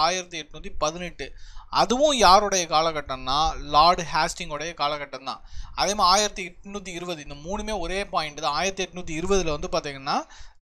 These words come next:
John ஷோர் வந்து, sorry, Thomas Moonra வந்து என்ன பண்ணியிருப்பார், ரியோத்வாரி முறையை வந்து பாத்தீங்கன்னா, மெட்ராஸ்ல அறிமுகம் செஞ்சிருப்பாரு.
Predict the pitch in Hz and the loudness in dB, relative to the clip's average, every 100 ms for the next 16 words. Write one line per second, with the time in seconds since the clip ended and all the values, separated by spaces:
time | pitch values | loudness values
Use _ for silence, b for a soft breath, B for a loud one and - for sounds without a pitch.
0 | - 185 220 - 196 185 170 180 202 156 | 4 4 4 0 0 0 -2 -4 -4 0
1 | 170 170 147 185 196 208 185 175 160 156 | 0 -2 0 2 2 0 -6 -10 -8 -8
2 | 151 165 170 160 151 196 190 170 202 190 | -6 -6 -6 -8 -8 -6 -4 -4 -4 -4
3 | 170 151 147 143 147 180 143 147 170 143 | -4 -6 -8 -8 -10 -10 -8 -8 -6 -2
4 | 160 170 165 147 156 151 139 139 135 131 | 0 0 -2 -4 -8 -10 -10 -10 -12 -10
5 | 131 | -10